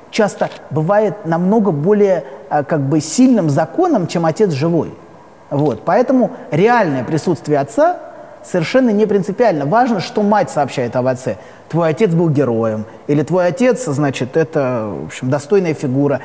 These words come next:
Или «Твой отец — это презренное чмо, алкаш, убогий,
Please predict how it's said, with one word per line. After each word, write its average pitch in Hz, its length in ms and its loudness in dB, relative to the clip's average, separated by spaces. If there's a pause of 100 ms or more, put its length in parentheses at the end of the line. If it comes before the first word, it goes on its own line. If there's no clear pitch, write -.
(180)
Или 190 120 2
«Твой 208 200 2
отец — 240 160 2
это 214 100 0
презренное 196 560 2
чмо, 208 340 4
алкаш, 147 540 0 (380)
убогий, 156 600 4